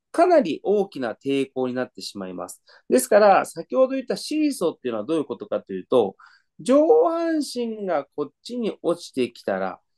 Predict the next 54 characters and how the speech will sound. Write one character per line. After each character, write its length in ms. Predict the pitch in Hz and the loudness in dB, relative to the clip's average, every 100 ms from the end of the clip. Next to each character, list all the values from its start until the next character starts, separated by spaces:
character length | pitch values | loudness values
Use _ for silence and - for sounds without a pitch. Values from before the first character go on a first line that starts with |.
| _ - | _ -12
次 500 | - 233 247 359 311 | -4 0 2 4 6
は 400 | 180 185 143 - _ _ - | 6 6 2 -4 _ _ -6
腕 340 | 226 349 392 | -4 0 0
は 240 | 392 302 190 | 2 2 0
普 60 | |
通 220 | - 247 | -4 -6
に 120 | 254 262 | -6 -2
か 160 | 269 | 0
く 160 | 262 247 | 0 -4
ん 100 | 208 | -4
で 100 | 170 | -6
す 100 | - | -6
け 80 | 127 | -10
ど、 140 | - - | -10 -10
意 100 | 190 | -10
識 420 | - - - 302 | -8 -8 -4 -2
的 420 | 330 311 - 285 | -2 -4 -2 0
に 300 | 294 285 196 | 2 2 -2
体 420 | - 185 202 226 233 | -4 2 4 6 4
は 160 | 214 - | 2 -2
こ 100 | - | -6
っ 80 | 254 _ | -6 _
ち、 300 | - 269 - _ | -6 -6 -6 _
少 460 | - - - 370 | -14 -10 -2 0
し 240 | - 247 196 | 0 -4 -2
斜 440 | 190 208 240 294 | 0 0 2 2
め 200 | 254 - - | 0 -4 -8
上 320 | 180 214 339 | -6 -2 0
に 140 | 349 240 | 0 2
持 160 | 170 | 2
っ 100 | 160 _ | 0 _
て 80 | 160 | -4
い 100 | 156 | -4
っ 140 | - | -6
て 120 | - 117 | 0 0
あ 120 | 107 | 0
げ 200 | 104 95 | -2 -6
る 180 | 95 - | -8 -12
っ 40 | - | -14
て 60 | 98 | -12
い 100 | 90 | -12
う 40 | |
と 140 | 95 | -14
こ 160 | - - | -14 -14
ろ。 140 | - - - - - | -14 -16 -20 -20 -2
そ 220 | - 269 | 4 4
し 80 | - | 4
て 180 | 330 - | 0 0
次、 480 | 247 233 247 - _ _ _ _ _ _ _ _ _ _ _ _ _ _ _ _ _ - | -2 0 -2 -4 _ _ _ _ _ _ _ _ _ _ _ _ _ _ _ _ _ -6
第 260 | 147 170 180 | 4 6 6
一 120 | - | 4
キ 80 | 185 | -2
ッ 80 | - | 0
ク 220 | 156 | -2